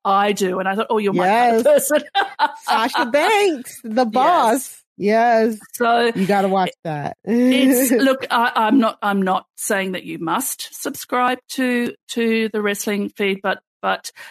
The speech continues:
Speaker 1: at least try it, is what I would say. At least try it.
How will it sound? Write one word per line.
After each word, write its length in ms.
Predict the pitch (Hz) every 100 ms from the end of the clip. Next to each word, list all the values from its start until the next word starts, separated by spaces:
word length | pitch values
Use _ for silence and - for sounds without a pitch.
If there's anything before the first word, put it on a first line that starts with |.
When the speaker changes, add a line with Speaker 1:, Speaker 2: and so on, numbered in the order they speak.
| _ -
Speaker 1:
at 160 | 240 240
least 560 | 240 254 254 - -
try 380 | - 202 165 165
it, 240 | - - - -
is 120 | 185
what 140 | 190
I 100 | 175
would 180 | 170 170
say. 320 | - - - -
At 160 | 233
least 240 | 247 240 247
try 200 | 202
it. 80 | 190